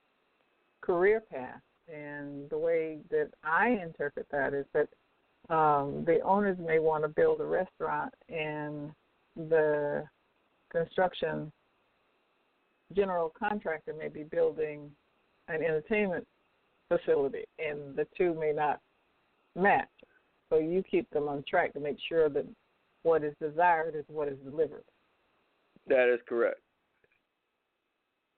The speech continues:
Speaker 1: Okay, great, great. So, you know, as we begin to wrap up the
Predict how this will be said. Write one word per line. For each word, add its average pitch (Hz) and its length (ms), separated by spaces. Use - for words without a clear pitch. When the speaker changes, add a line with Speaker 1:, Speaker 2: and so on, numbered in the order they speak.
Speaker 1:
Okay, 147 200
great, 143 340
great. 139 200
So, 226 400
you 247 140
know, 185 320
as 196 320
we 190 520
begin 226 380
to 196 120
wrap 202 300
up - 160
the 165 100